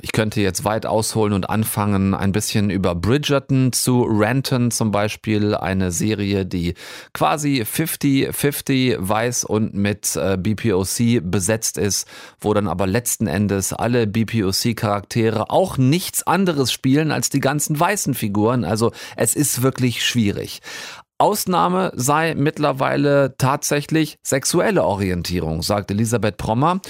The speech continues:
Das haben wir bei Deutschlandfunk Nova auch schon in Eine Stunde Film immer wieder mal festgestellt. Also queere Filme und Serien mit auch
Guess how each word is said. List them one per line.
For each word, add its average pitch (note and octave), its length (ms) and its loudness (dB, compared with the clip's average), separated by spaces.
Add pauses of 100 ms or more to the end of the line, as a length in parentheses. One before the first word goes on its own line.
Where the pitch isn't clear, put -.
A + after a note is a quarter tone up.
(240)
Das - 120 -6
haben A2 140 0
wir A2 80 2
bei G2+ 160 0
Deutschlandfunk G#2 640 0
Nova A2 320 2
auch A2 240 0
schon A2+ 400 0
in G#2 220 0
Eine A#2 340 2
Stunde G#2 340 0
Film F3 480 0
immer C3+ 300 0
wieder C#3+ 220 0
mal A#2+ 240 0
festgestellt. A2+ 840 -2
Also F2+ 280 -2
queere F3 540 2
Filme E3 440 0
und A2 240 0
Serien C3+ 520 2 (320)
mit A#2 240 0
auch F#2+ 200 -4